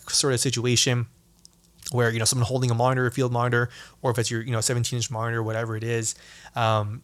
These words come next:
you know, they're gonna say, "Hey, can we make this look brighter because it's looking a little too dark," or, or whatever it is, right? And some monitors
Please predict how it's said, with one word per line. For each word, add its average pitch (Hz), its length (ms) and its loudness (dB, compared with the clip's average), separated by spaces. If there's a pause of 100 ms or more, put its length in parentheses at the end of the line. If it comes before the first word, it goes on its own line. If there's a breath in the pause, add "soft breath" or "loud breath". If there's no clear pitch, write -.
(100)
you 127 120 -2
know, 117 80 0
they're 120 140 0
gonna 120 220 2
say, 135 260 4
"Hey, 127 160 2
can 123 180 -4
we 113 60 0
make 120 160 -2
this 113 160 -2
look 117 180 -4
brighter 147 240 0
because 113 380 -2
it's 113 160 -2
looking 123 220 -2
a 113 40 -2
little 107 140 -4
too 120 140 -2
dark," 151 340 4
or, 127 80 0
or 123 260 0
whatever 123 480 2
it 117 60 2
is, - 320 -4
right? 120 260 -2 (360 loud breath)
And 131 240 2
some 160 340 2
monitors 131 600 2